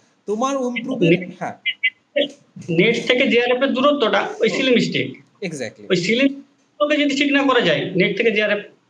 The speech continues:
Speaker 2: সম্ভব নয়।
Speaker 1: আর কি কি মিস্টেক তোমার মনে হয়েছে?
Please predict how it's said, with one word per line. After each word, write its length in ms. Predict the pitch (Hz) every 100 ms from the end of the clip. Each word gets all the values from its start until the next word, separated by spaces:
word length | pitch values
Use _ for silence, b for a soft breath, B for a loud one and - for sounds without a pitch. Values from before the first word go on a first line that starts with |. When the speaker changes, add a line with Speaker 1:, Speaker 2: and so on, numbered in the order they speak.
| _
Speaker 2:
সম্ভব 340 | - 160 139 127
নয়। 200 | 123 123
Speaker 1:
আর 200 | 190 226 233
কি 80 | 254
কি 120 | 247
মিস্টেক 380 | 240 226 247 233
তোমার 220 | 220 214
মনে 160 | 202 190
হয়েছে? 360 | 196 175 -